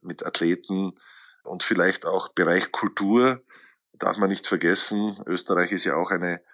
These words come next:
starke Kulturnation. Da sind wir zurzeit fast noch nicht tätig.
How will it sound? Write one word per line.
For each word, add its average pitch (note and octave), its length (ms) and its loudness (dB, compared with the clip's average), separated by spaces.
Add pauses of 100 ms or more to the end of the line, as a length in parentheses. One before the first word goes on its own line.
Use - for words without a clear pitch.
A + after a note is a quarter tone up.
(120)
starke - 420 -6
Kulturnation. G2+ 1000 0
Da F#2+ 80 2
sind F#2+ 180 -2
wir F#2 100 -2
zurzeit - 500 -2 (280)
fast - 440 -2
noch F#2+ 160 0
nicht G2 280 -4
tätig. F2 560 -2